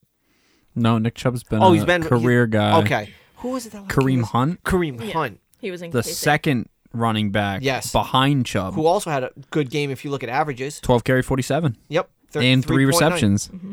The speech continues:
Speaker 2: So, um, it's, when you look at Pittsburgh,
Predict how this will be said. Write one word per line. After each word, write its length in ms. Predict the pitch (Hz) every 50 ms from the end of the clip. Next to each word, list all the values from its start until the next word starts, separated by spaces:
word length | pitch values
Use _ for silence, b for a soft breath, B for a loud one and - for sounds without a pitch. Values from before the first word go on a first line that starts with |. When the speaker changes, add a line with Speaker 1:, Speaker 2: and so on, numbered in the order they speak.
| b b b b
Speaker 2:
So, 380 | b - 170 156 143 139 135 - b b b b b b b b
um, 440 | 156 147 143 135 135 131 127 127 - _ _ _ _ _ _ _ _ -
it's, 280 | - 160 - - - _ _ _ _ _ _ _ _ _
when 320 | 127 151 160 165 165 165
you 100 | 160 165
look 160 | 208 247 233
at 80 | - -
Pittsburgh, 500 | - 196 196 - - - 92 87 87